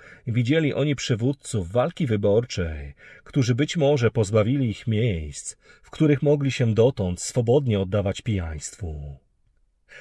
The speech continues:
„Precz z arystokracją!”, zawołał ostry głos, raczej kobiecy niż męski.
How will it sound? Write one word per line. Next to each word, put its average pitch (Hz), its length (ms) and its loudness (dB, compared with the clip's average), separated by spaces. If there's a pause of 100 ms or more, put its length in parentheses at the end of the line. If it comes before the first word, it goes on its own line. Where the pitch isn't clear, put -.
(140)
„Precz 139 340 8
z 92 120 2
arystokracją!”, 117 1200 4 (280)
zawołał 135 500 6
ostry 139 340 0
głos, 107 720 2 (240)
raczej 147 360 2
kobiecy 120 560 2
niż 101 220 -2
męski. 80 760 -4